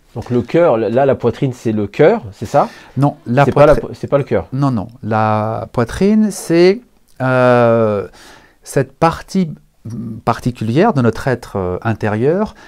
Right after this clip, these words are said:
Speaker 2: qui recèle des germes et ces germes font naître des pensées. Par exemple, pour prendre un exemple, euh, physique, quand on voit à la surface d'un lac des bulles d'air qui apparaissent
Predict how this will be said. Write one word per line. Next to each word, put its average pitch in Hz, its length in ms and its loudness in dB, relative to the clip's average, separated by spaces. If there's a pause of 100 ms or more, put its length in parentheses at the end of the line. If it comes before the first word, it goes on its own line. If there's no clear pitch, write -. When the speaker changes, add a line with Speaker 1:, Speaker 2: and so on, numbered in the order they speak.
(460)
Speaker 2:
qui 190 320 -2
recèle 175 760 2
des 110 260 2
germes 113 640 2 (460)
et 123 80 2
ces 120 220 -2
germes 147 460 2
font 131 440 -6 (180)
naître 131 460 -2
des 143 160 -2
pensées. - 520 -8 (380)
Par 95 140 -8
exemple, 123 440 -2 (100)
pour 98 120 -10
prendre 131 220 -2
un 104 60 0
exemple, 101 520 -6 (640)
euh, 95 240 -6
physique, 147 580 -2 (240)
quand 117 220 -4
on 120 80 -2
voit 127 260 2
à 143 40 6
la 110 100 2
surface 139 760 -2 (300)
d'un 107 240 -2
lac 131 420 0
des 104 160 -2
bulles 120 280 -2
d'air 127 240 0
qui 117 100 -4
apparaissent 127 580 -2